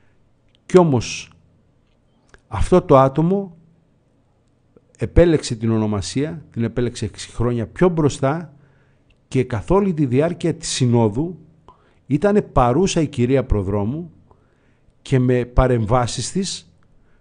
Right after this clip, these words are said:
κατήφθηνε τα πράγματα εκεί που ήθελε. Για του λόγου του αληθές. Σε ένα συνέδριο που έγινε στο Illinois των Ηνωμένων Πολιτειών το δύο χιλιάδες εφτά, σχεδόν δέκα χρόνια πιο μπροστά, εννιά χρόνια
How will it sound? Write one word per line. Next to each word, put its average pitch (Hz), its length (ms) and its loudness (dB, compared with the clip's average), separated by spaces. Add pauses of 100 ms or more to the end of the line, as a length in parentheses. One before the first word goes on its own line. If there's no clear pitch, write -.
κατήφθηνε 185 560 -2
τα 127 120 -2
πράγματα 175 460 0
εκεί - 240 -2
που 185 140 -2
ήθελε. 104 380 0 (1700)
Για 104 200 -4
του 117 120 -6
λόγου 123 220 -2
του 131 80 -4
αληθές. 110 500 -6 (640)
Σε - 180 0
ένα 220 140 4
συνέδριο 165 540 2
που - 140 2
έγινε 170 220 4
στο 156 180 0
Illinois 143 440 2
των 135 140 0
Ηνωμένων 127 380 0
Πολιτειών 117 580 -2 (680)
το 117 100 2
δύο 151 200 2
χιλιάδες 170 500 -2
εφτά, 139 460 -4 (1400)
σχεδόν 131 520 -2
δέκα 143 260 -4
χρόνια 143 320 -2
πιο 143 140 -4
μπροστά, 127 340 -2
εννιά 117 320 0
χρόνια 95 520 -6